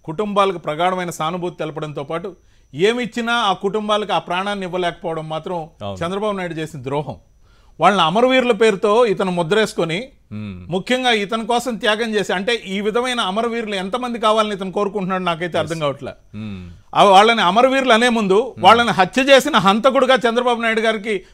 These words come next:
Speaker 1: ముందు పేరు పెట్టాలి. హంతకుడు చంద్రబాబు,
Speaker 2: Right.
Speaker 1: నరహంతకుడు.
Speaker 2: Hmm.
Speaker 1: అంటే వాళ్ళు అమరవీరులు అయితే,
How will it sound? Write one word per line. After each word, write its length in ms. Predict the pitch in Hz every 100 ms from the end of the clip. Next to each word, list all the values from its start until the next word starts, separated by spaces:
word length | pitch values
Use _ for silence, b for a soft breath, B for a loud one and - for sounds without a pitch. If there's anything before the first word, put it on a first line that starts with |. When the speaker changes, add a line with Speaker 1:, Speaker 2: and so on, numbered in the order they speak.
| -
Speaker 1:
ముందు 200 | 220 233
పేరు 240 | 202 226
పెట్టాలి. 320 | 208 185 175
హంతకుడు 760 | 147 202 226 202 226 220 220 226 202
చంద్రబాబు, 640 | 196 196 185 175 185 185 - _ _ _ _ -
Speaker 2:
Right. 140 | 101 196
Speaker 1:
నరహంతకుడు. 920 | 247 233 214 214 208 185 202 208 - 113
Speaker 2:
Hmm. 100 | 113
Speaker 1:
అంటే 480 | 202 240 285 277 -
వాళ్ళు 220 | 170 214 196
అమరవీరులు 540 | 202 254 254 254 240
అయితే, 440 | 226 226 262 320